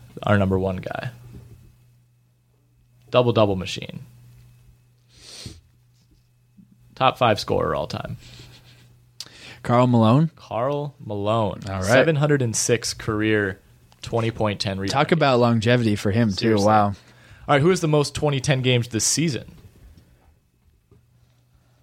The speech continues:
Speaker 2: For rebounds?
Speaker 1: Yes.
Speaker 2: Uh, DeMarcus Cousins.
Speaker 1: DeMarcus Cousins is correct. He has thirty-four. Next closest is Davis with twenty-five.
Speaker 2: He has thirty-four twenty ten games?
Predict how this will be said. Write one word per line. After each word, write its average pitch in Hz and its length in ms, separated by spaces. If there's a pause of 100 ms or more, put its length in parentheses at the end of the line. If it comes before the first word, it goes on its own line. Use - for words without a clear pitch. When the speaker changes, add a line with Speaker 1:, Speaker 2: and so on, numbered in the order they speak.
(2000)
Speaker 2:
For - 180
rebounds? 117 560 (360)
Speaker 1:
Yes. - 300
Speaker 2:
Uh, 120 680
DeMarcus 120 420
Cousins. 90 500 (200)
Speaker 1:
DeMarcus 113 520
Cousins 120 380
is 117 260
correct. 110 680
He 131 60
has 113 100
thirty-four. 123 800 (280)
Next 117 240
closest 113 360
is 101 140
Davis 107 400
with 98 160
twenty-five. 98 420
Speaker 2:
He 247 60
has 117 240
thirty-four 165 540
twenty 139 300
ten 120 220
games? 190 440